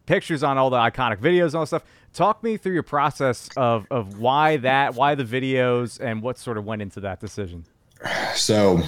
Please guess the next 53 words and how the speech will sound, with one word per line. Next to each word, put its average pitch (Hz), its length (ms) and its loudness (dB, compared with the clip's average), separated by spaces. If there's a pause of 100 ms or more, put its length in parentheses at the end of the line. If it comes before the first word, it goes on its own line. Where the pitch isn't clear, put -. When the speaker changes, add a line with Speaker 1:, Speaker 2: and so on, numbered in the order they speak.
(120)
Speaker 2:
I've, 120 180 4
I've 113 160 4
never 117 200 6
actually 104 320 4
really 92 200 6
made 90 200 4
a 82 40 0
huge 92 340 2
push 90 200 2
for 85 220 2
Pro 87 220 2
Bowl 85 180 4
<laughs> - 20 2
like - 200 0
I 98 60 2
have 87 240 2
this 90 200 2
year, 92 160 4
but 85 200 2
I - 20 0
figured, 87 400 4
you 87 120 6
know 90 120 4
what, 92 220 2
m-, 92 200 -2
or 95 140 4
I, 87 260 2
uh, 78 400 0 (880)
I 98 100 0
saw 90 300 2
the 85 260 2
Pro 95 180 4
Bowl 85 160 4
voting 87 260 4
come 87 160 4
out 85 140 4
a 85 40 2
couple 82 280 -2
weeks 82 240 2
ago, 82 440 4
and 80 300 2
I 82 80 2
was, 82 140 0
like, 85 220 0
third 87 220 4
on 82 120 2
the 82 60 4
list. 85 220 2
I'm 87 60 4
like, 87 120 2
"Oh, 123 160 6
I'm 90 180 4
actually 90 520 2